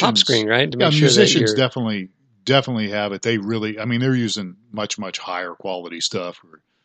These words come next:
Speaker 2: you know, should be. But, uh, we don't, we, I've got one. I've got one in my office right now, uh, because I used to do some voiceover work. But, I mean, if we really wanted to be fancy schmancy here, we could give you a, a screen that would, uh, you know,
Speaker 1: Right.
Speaker 2: spit screen, pop. I think in radio we called it a spit screen,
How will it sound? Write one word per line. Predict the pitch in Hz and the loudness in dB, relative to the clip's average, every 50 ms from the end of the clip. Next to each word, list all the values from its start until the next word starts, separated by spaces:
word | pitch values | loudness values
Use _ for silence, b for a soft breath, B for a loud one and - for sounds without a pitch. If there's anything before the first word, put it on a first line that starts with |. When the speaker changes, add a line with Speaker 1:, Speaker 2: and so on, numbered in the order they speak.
| _ _ _ | _ _ _
Speaker 2:
you | 95 80 | -20 -16
know, | 76 | -12
should | - - 107 101 - | -10 -8 -8 -8 -10
be. | - 82 80 - | -12 -18 -18 -14
But, | - 95 90 - _ _ _ _ _ _ _ - | -14 -14 -14 -14 _ _ _ _ _ _ _ -10
uh, | 95 90 85 | -10 -10 -6
we | 101 120 156 156 | 2 4 6 6
don't, | 143 123 104 - _ - | 6 2 -2 -6 _ -2
we, | 127 143 143 | -2 -2 -2
I've | - 107 127 160 - | 0 0 0 0 0
got | 101 117 113 139 190 180 | -2 -2 -2 -2 -4 -6
one. | 110 95 90 85 92 131 143 135 - _ | -10 -12 -10 -10 -8 -8 -10 -10 -12 _
I've | - 92 104 104 | -14 -12 -10 -10
got | 120 117 117 110 | -10 -10 -8 -8
one | 104 101 | -10 -10
in | 98 | -8
my | 92 92 87 | -8 -8 -6
office | 90 110 123 123 - 123 - - | -4 -4 -4 -4 -6 -8 -8 -8
right | 104 92 87 - - | -10 -12 -12 -14 -18
now, | 82 80 80 92 - _ _ _ _ _ _ _ _ _ - | -20 -18 -18 -20 -20 _ _ _ _ _ _ _ _ _ -18
uh, | 90 | -12
because | 92 104 95 - 98 95 | -10 -10 -8 -8 -8 -6
I | 104 | -6
used | 101 104 - - | -6 -6 -6 -8
to | - 98 | -8 -8
do | 90 | -8
some | - - 87 82 | -8 -10 -10 -6
voiceover | 101 117 135 135 - 120 98 - 90 87 | -2 0 0 0 0 -4 -6 -8 -12 -14
work. | 85 85 85 85 _ _ | -14 -14 -16 -18 _ _
But, | - 98 95 | -12 -12 -12
I | 98 98 101 | -10 -10 -8
mean, | 110 101 95 90 - _ _ _ _ _ - | -8 -8 -8 -10 -14 _ _ _ _ _ -6
if | 117 110 - | -6 -2 0
we | 139 135 | 0 0
really | 117 107 123 135 127 120 | 2 0 0 0 0 0
wanted | 110 107 104 101 95 | -2 -2 -4 -4 -6
to | 95 | -8
be | 95 90 | -10 -8
fancy | - - 113 107 101 - - 92 | -6 -6 -4 -4 -4 -6 -6 -6
schmancy | - - 107 113 139 135 - 117 98 | -8 -6 -4 -2 -2 -2 -2 -4 -6
here, | 92 98 104 | -8 -8 -8
we | 98 98 104 | -6 -6 -8
could | - - 101 - | -8 -8 -10 -10
give | - 101 90 95 | -10 -10 -8 -8
you | 101 101 98 92 | -8 -6 -6 -6
a, | 90 87 87 - 107 | -6 -8 -10 -8 -6
a | 98 | -6
screen | - - - 113 107 101 101 104 101 98 _ _ _ _ _ _ _ - | -4 -4 -2 -4 -4 -4 -4 -6 -8 -8 _ _ _ _ _ _ _ -16
that | 98 92 | -16 -14
would, | 95 95 92 87 _ - | -12 -12 -14 -14 _ -14
uh, | 92 87 | -14 -10
you | 87 | -4
know, | - | -2
Speaker 1:
Right. | 117 113 110 110 | 0 0 0 0
Speaker 2:
spit | 107 - - 120 107 - | -2 -4 -4 -6 -6 -6
screen, | - - 107 101 104 95 | -8 -8 -8 -8 -10 -10
pop. | - 107 104 104 107 | -8 -8 -10 -6 -4
I | 117 156 | 0 0
think | 185 160 127 | 0 0 0
in | 110 101 | -4 -4
radio | 104 113 113 117 107 101 | -2 -2 -2 -2 -2 -4
we | 95 92 90 | -4 -8 -8
called | - - 104 98 90 | -8 -6 -6 -6 -6
it | 87 85 | -10 -8
a | 80 | -8
spit | - - - - 82 | -8 -8 -8 -12 -14
screen, | - - 95 87 | -14 -14 -14 -18